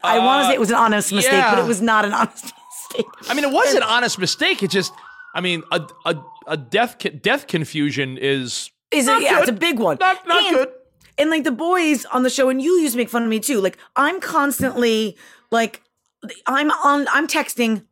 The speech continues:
Speaker 1: all the time in the morning. And I, like, I feel like I'm doing things that I, I shouldn't be doing. I'm making doctor's appointments. I'm fixing up play dates. I should just be focusing on my show,
Speaker 2: You're,
Speaker 1: right?
Speaker 2: you're, you're a mom. You're just living.
Speaker 1: I'm just living, okay?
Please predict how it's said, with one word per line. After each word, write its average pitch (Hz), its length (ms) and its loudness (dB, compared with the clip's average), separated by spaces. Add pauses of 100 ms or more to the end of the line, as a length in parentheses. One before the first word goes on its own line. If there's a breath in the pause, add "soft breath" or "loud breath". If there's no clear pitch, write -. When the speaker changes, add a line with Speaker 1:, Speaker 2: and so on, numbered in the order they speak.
(120)
Speaker 1:
all 233 180 4
the 180 100 -6
time 156 200 -2
in 139 60 -4
the 139 60 -6
morning. 127 340 -8 (380 soft breath)
And 240 360 0 (320)
I, 226 320 2
like, 226 400 0 (680)
I 226 140 2
feel 269 340 0
like 277 160 2
I'm 240 140 2
doing 254 320 0
things 254 240 0
that 240 180 0
I, 202 460 0
I 190 140 2
shouldn't 220 400 0
be 208 100 -2
doing. 170 300 0
I'm 160 100 -4
making 165 280 -6
doctor's 196 360 -2
appointments. 190 460 -4 (240 loud breath)
I'm 175 120 -2
fixing 196 360 -4
up 175 200 -4
play 233 280 0
dates. 226 260 0
I 240 80 0
should 233 140 -6
just 233 100 -4
be 240 80 2
focusing 294 600 0
on 226 260 2
my 220 120 0
show, 165 360 0
Speaker 2:
You're, 170 100 -2
Speaker 1:
right? 214 140 2
Speaker 2:
you're, 156 240 -2
you're 156 180 -4
a 143 40 -4
mom. 160 580 -4
You're 131 140 -6
just 123 240 -8
living. 113 400 -10 (400)
Speaker 1:
I'm 180 160 0
just 208 220 0
living, 139 360 -4
okay? 185 300 -2